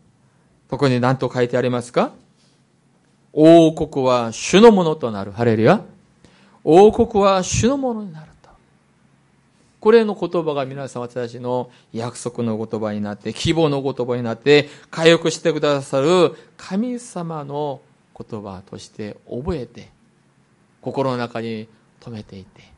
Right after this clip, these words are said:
「王国は主のものとなる。」私も主のものになる。私の人生も主のものになる。そのように祈っていく。それで、この主の王国が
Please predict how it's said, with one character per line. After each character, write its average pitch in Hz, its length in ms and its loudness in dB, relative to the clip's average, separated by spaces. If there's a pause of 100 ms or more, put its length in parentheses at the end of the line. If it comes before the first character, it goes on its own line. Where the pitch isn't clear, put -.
(720)
「王 165 240 -4
国 165 340 -16
は 139 160 -20
主 - 280 -20
の 113 100 -16
も 101 160 -18
の 95 160 -20
と - 140 -20
な - 80 -20
る。」 - 60 -20 (500)
私 170 400 -6
も 175 280 -8
主 - 240 -14
の 151 120 -10
も 170 160 -12
の 147 100 -18
に 131 60 -20
な - 80 -20
る。 - 100 -20 (460)
私 113 320 -10
の 110 100 -10
人 185 360 -10
生 165 200 -14
も 156 240 -16
主 - 220 -18
の 156 100 -12
も 175 140 -12
の 139 100 -18
に 117 60 -20
な 110 100 -20
る。 - 60 -20 (760)
そ - 140 -16
の 165 160 -4
よ 135 240 -4
う 110 40 -8
に 135 340 -6 (680)
祈 110 160 -6
っ 104 60 -8
て 101 160 -10
い 98 60 -12
く。 98 160 -20 (420)
そ - 60 -6
れ - 20 -8
で、 127 360 0 (200)
こ 131 60 -6
の 120 160 -4
主 - 160 -10
の 120 200 -2
王 120 40 -2
国 120 280 -8
が 120 280 -4